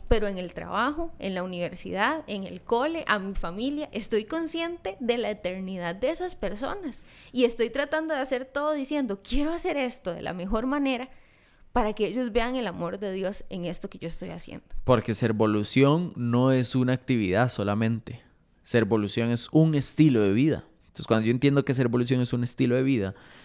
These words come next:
Speaker 2: estoy entendiendo que yo hago Servolución en mi trabajo, en mi familia, eh,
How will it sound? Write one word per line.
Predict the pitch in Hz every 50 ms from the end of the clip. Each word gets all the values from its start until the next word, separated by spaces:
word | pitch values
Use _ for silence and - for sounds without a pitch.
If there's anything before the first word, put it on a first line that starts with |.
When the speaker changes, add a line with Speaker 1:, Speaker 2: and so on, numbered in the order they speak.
| - - _
Speaker 2:
estoy | - 101 - - 113
entendiendo | 117 113 120 117 120 120 131 131 131 123 117
que | - - 107 104 101 - -
yo | - 113 101
hago | 101 107 - 117
Servolución | 113 - 127 113 107 104 98 95 95 110 107 107
en | 110 107
mi | 107 110
trabajo, | - - 117 113 113 104 101 101 - 110
en | 104 104
mi | 107 107
familia, | - - 110 104 104 101 98 101 98 98 98 101 101 - - - - - - _
eh, | - 98 101 104 101 104 101 101 104